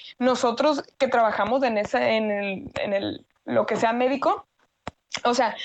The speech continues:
le usamos los guantes, pero nos los quitamos saliendo del cuarto de ver un paciente,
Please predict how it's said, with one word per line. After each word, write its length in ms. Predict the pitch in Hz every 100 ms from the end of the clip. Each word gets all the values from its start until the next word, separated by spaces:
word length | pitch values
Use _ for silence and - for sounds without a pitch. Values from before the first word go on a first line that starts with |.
| - -
le 180 | 233 262
usamos 360 | - 240 302 320
los 100 | 254
guantes, 480 | 240 370 339 311
pero 240 | - 254 240
nos 140 | 226
los 160 | 226 -
quitamos 400 | 208 220 247 269
saliendo 440 | 254 214 220 233
del 160 | 254 214
cuarto 320 | 214 196 254
de 60 | 240
ver 140 | 220
un 100 | 233
paciente, 640 | 247 247 262 254 254 339